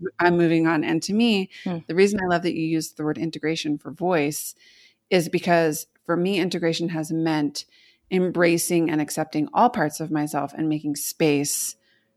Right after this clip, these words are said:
Speaker 1: for those parts of myself to still exist and, and also not to let them be driving the ship. But I think that's kind of what you're getting at. And then you even made the connection to having a sense of purpose in the world.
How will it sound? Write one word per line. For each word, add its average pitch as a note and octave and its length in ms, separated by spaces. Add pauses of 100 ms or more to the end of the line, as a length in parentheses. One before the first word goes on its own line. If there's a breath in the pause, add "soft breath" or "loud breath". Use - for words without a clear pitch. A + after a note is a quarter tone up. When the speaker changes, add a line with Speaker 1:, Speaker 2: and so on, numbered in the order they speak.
(120)
Speaker 1:
for F3 100
those D#3 220
parts D#3+ 260
of D3 100
myself D#3 400
to D#3+ 100
still - 280
exist E3 720 (140)
and, F3 440 (300 soft breath)
and G#3+ 120
also A3+ 240
not F#3 220
to E3 80
let D#3 240
them D#3 440 (240)
be D3+ 120
driving D3 420
the C#3 60
ship. - 420 (160)
But - 320 (420 loud breath)
I G3+ 140
think C4+ 240
that's G#3+ 220
kind G3 240
of F3+ 100
what F3+ 140
you're F3 100
getting F#3+ 380
at. D#3+ 160
And F#3 100
then F#3+ 120
you F#3+ 100
even F#3 480
made F3 180
the F3 60
connection E3 600
to D#3 520 (340)
having E3 280
a D#3+ 40
sense E3 220
of D3 140
purpose F#3 400
in D#3 80
the D3+ 80
world. D3 340